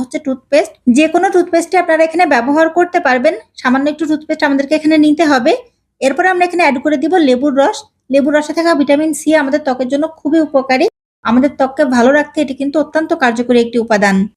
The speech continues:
এখানে আমরা এক চামচের মতো লেবুর রস অ্যাড করে দিব। এরপরে এখানে আমরা অ্যাড করে দিব কফি। একটি মিনি প্যাক কফি আমি এখানে অ্যাড করে দিচ্ছি। আপনারা একটি মিনি প্যাক কফি অথবা এক চামচ পরিমাণ কফি এখানে অ্যাড করে দিবেন।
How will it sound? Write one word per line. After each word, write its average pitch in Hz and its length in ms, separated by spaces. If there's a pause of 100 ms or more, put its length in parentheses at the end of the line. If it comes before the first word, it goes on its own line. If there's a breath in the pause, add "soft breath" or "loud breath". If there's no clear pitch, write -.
(100)
এখানে 302 280
আমরা 370 160
এক 339 180
চামচের 302 320
মতো 311 200
লেবুর 247 240
রস 320 180
অ্যাড 285 140 (100)
করে 330 160
দিব। 247 200 (340)
এরপরে 294 280
এখানে 370 220
আমরা 370 180
অ্যাড 294 220
করে 339 180
দিব 349 160 (200)
কফি। 240 320 (420)
একটি 277 220
মিনি 294 180
প্যাক 339 180
কফি 262 280
আমি 294 120
এখানে 302 220
অ্যাড 247 220
করে 311 140 (100)
দিচ্ছি। 240 300 (220)
আপনারা 262 280
একটি 277 180
মিনি 247 220
প্যাক 285 200
কফি 233 260
অথবা 285 300
এক 277 160
চামচ 247 280
পরিমাণ 277 240 (140)
কফি 226 280
এখানে 311 180
অ্যাড 247 200
করে 220 160
দিবেন। 202 300